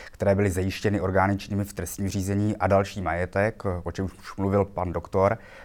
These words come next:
tak, aby se prostřednictvím toho insolvenčního řízení co nejrychleji dostali, eh, k věřitelům. Myslíme si, že tato strategie, kterou jsme na začátku zvolili, byla skutečně jediná správná, protože kdybychom čekali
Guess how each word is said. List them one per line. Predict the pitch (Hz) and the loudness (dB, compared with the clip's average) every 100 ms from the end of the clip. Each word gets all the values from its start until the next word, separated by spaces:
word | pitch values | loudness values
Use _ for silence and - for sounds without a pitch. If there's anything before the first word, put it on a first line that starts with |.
| - | 4
tak, | 110 - | 4 6
aby | 110 107 | 2 2
se | - 104 | 2 2
prostřednictvím | 113 - 107 104 117 104 | 2 0 -2 0 0 2
toho | 101 | 4
insolvenčního | 104 107 104 - 107 | 4 2 0 0 -2
řízení | 92 92 101 104 | 0 0 2 2
co | 98 | 0
nejrychleji | 95 98 - 101 | 2 2 4 2
dostali, | 90 - - 95 95 92 | 2 0 2 4 4 2
eh, | 82 | -2
k | 80 | -2
věřitelům. | 80 85 87 78 69 - - - - - - - - | -6 -6 -4 -6 -6 -12 -20 -20 -20 -20 -20 -16 -10
Myslíme | - 120 117 | 2 4 6
si, | 131 | 4
že | 107 | 6
tato | 117 113 | 6 6
strategie, | 120 - 110 123 107 110 | 4 6 8 6 6 6
kterou | - 110 | 6 0
jsme | 104 110 | 4 4
na | |
začátku | 104 - 104 - 107 | 4 8 6 6 0
zvolili, | 95 104 101 107 | 2 4 6 6
byla | 104 104 | 4 2
skutečně | - - - 113 | 0 -6 0 2
jediná | 98 101 107 113 | 4 6 4 4
správná, | - 90 92 92 98 98 | 6 6 8 6 4 4
protože | 92 98 92 98 95 | -2 -2 2 2 0
kdybychom | 92 90 92 - 98 | -2 -2 -2 -2 -2
čekali | - - 95 95 98 | -4 2 4 4 2